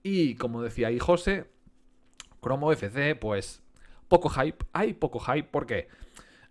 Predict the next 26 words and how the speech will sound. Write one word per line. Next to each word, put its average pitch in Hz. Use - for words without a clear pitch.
Em, 123
siempre -
se 190
dice 208
que 185
cuando 143
algo 160
funciona, 175
no 151
lo 147
toques, -
pero 120
tanto, 190
tanto, 190
tanto, 185
tanto, 202
mm, 156
lo 143
han 165
tocado 196
demasiado 160
poco. 101
Y 214
es 180
como 180
que 190